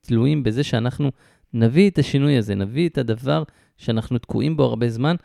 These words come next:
וככל שאנחנו נעשה את זה יותר מהר, ככל שאנחנו נבין בכלל גם שזה אפשרי ולא נהיה מקובעים במחשבה,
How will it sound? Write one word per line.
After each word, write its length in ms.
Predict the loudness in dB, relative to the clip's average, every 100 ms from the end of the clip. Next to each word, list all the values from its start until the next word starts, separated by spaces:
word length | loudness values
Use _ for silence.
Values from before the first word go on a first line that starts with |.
| _ _ _ _ -14
וככל 360 | -10 -4 -4
שאנחנו 480 | -2 -2 -2 -2 -4 -4 _ _ _
נעשה 360 | 2 2 6 4
את 80 |
זה 60 | 6
יותר 260 | 2 2 2
מהר, 400 | 2 4 2 2 -4 _ _ _ _
ככל 240 | -10 -4 0
שאנחנו 500 | 0 0 0 -2 -2
נבין 360 | -4 0 0 0
בכלל 280 | 0 -2 -2
גם 100 | -4
שזה 360 | -4 -2 -2 -2
אפשרי 400 | -8 -2 0 0
ולא 180 | 0 0
נהיה 160 | 0 -2
מקובעים 480 | -2 -4 0 0 0
במחשבה, 520 | -4 -4 -6 0